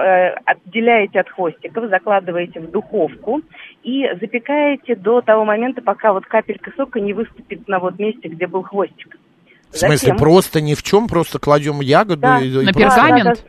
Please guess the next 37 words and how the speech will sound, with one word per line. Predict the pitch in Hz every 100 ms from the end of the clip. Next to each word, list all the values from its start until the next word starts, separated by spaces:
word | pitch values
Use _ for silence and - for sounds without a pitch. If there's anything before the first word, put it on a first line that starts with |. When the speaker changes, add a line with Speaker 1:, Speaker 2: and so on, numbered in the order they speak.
| _ _ _ _ _ _
Speaker 1:
да, | - 269
так | 269 254
Speaker 3:
Мгм. | 240
Speaker 1:
привяливаете. | 233 233 277 220 185 165 151
Это | 196
даже | 233 233
не | 240
запекание, | 220 269 392 370
а | 240
привяливание | 254 247 247 220 185 170
скорее. | - 175
Вот | 170
как | 180 247
только | 269 254
капелька | 233 262 233 240 247
выступила, | 320 - - 180 165
вы | 160 285
берёте | 214 240 175
трёхлитровую | - 233 226 226 226 277 277
банку, | 220 190 170 - 214 - - -
Speaker 3:
Мгм. | 247
Speaker 1:
закладываете | 262 285 269 262 226 214 214 -
туда, | 190 196 202 190
ну, | 269
вот | 196 170
там | 175 156 160 - _
порядка, | - 208 240 - 180 _
получается, | 180 196 202 185 -
килограмма | 190 190 185 208 208
полутора | - 180 185 220 180
этой | 170 165 165
черешни. | - 175 147 - 156
Speaker 3:
Тёплую, | 175 262 233 202 185
Speaker 1:
Запечённой. | 311
Speaker 3:
да? | 269 359 - -
Тёплую. | - 180 170 165 175
Speaker 1:
Ну, | 381